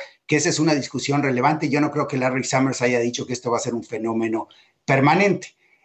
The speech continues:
La discusión es si, bueno, si esta inflación termina siendo más permanente de lo que se anticipa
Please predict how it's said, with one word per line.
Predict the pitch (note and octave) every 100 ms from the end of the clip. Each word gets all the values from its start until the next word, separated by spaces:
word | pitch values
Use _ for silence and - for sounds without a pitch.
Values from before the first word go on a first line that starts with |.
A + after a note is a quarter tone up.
| -
La | C3
discusión | C#3+ C#3 D3+ C#3 F#3 G3+ G3+
es | F#3 G3 - _ _ _
si, | - C#3
bueno, | F3 E3 B2
si | - E3
esta | F#3 G3+
inflación | F3+ D3 C#3 C#3 A#2 G2 - _ _
termina | C3+ B2 E3 F#3+
siendo | E3 E3+ E3+ D3
más | C3 E3+
permanente | - D3+ C3+ B2+ D3 D3 C#3
de | B2
lo | G#2+
que | A#2
se | - A2+
anticipa | G#2+ A2+ - A2+ - -